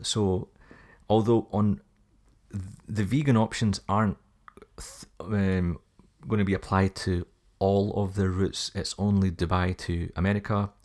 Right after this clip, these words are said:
Europe, Australia, New Zealand, South Africa, and Addis Ababa.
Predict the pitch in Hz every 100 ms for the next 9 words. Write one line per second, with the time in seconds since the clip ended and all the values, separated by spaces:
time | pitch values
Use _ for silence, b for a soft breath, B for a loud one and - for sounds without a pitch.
0 | - 90 95 92 - - - 90 90 90
1 | 85 92 95 95 90 90 - - 87 -
2 | 90 - 85 - 87 - 80 82 82 78
3 | - 80 87 90